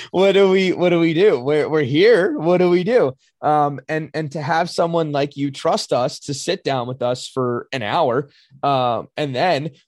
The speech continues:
w-, get home, realize the audio sucked, and then sit down with us again. <laughs> Um, I mean, you put, you put your trust in us too. And, um, it's just, uh,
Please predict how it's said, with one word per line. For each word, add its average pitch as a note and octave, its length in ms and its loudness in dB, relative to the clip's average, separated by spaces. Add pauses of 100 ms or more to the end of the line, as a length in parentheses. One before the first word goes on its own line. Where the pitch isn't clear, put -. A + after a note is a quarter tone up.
w-, B2+ 260 -12
get E3+ 220 0
home, C#3+ 420 -2 (300)
realize D3 460 2
the B2+ 120 -2
audio C#3 380 0
sucked, C3 500 -6 (180)
and F3+ 120 0
then G#3 100 2
sit - 220 0
down G3 220 0
with F#3+ 100 2
us F3 120 0
again. D3+ 580 0 (260)
<laughs> - 40 2 (840)
Um, B3+ 160 0 (340)
I G#3 120 4
mean, A3+ 220 0
you G#3 240 0
put, C#4 280 -2
you A3 160 -4
put A3 160 0
your G3 80 -4
trust F#3+ 320 -2
in D3+ 60 -4
us D3+ 240 -2
too. D#3 380 -2
And, C3+ 260 -6
um, A#2+ 400 -6
it's C#3+ 200 -6
just, D#3+ 360 -6
uh, B2+ 280 -2